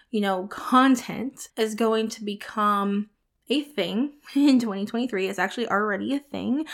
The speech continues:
but it's beco-, going to become even more of a thing in twenty twenty-three.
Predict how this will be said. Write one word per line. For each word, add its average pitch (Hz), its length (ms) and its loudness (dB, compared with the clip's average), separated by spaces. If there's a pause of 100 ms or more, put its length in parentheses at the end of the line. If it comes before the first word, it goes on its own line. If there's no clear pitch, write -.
(240)
but 214 80 -2
it's 214 100 -10
beco-, 214 320 -4
going 233 240 0
to 240 60 -6
become 214 420 -2
even 208 280 0
more 349 360 4
of 359 60 6
a 302 80 8
thing 226 460 0
in 240 160 0
twenty 240 200 4
twenty-three. 214 720 -4